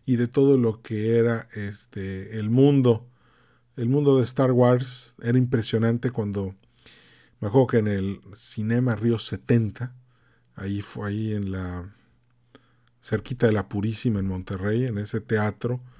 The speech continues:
se presentó. Y, y recuerdo muy bien cómo la gente se puso a aplaudirle, porque, este, pues, verdaderamente, pues, es Darth Vader, ¿no? Él, él, y todos los fans, este,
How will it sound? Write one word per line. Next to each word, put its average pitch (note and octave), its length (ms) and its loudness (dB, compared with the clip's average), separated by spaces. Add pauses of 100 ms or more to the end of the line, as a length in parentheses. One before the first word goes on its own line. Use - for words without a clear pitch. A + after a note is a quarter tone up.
(200)
se - 180 -4
presentó. G#2+ 760 -2 (760)
Y, G2 160 -6
y G2 300 -6
recuerdo A2+ 420 0
muy G#2+ 260 0
bien G#2+ 340 0
cómo A2 320 -4
la G2 120 -6
gente G#2+ 580 -8
se - 260 -6
puso G#2 520 -8
a - 20 -6
aplaudirle, G2+ 880 -8 (560)
porque, F#2+ 920 -4 (720)
este, F#2+ 760 -10
pues, - 260 -8
verdaderamente, B2 840 -2
pues, - 160 -10
es B2+ 160 -4
Darth E3+ 300 -2
Vader, E3+ 340 -2
¿no? D#3 300 -4
Él, C3+ 260 -4
él, A#2 220 -6 (440)
y G#2+ 80 -8
todos C#3 280 8
los A#2+ 260 2
fans, B2 440 2
este, G2+ 680 -10